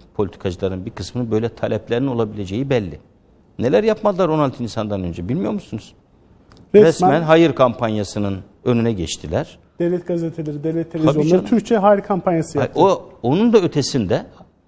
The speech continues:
Speaker 1: e, bizim ak Parti'mizden gidip orada medya kampanya,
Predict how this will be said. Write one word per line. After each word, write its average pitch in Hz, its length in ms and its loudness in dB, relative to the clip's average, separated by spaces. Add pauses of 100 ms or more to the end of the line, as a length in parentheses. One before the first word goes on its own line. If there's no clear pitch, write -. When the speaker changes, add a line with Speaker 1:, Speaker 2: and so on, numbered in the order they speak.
(920)
Speaker 1:
e, 92 540 0
bizim 147 400 0 (1200)
ak - 200 2
Parti'mizden 98 720 -2 (1400)
gidip 123 260 -4
orada 127 260 2
medya 135 340 0
kampanya, 101 480 -4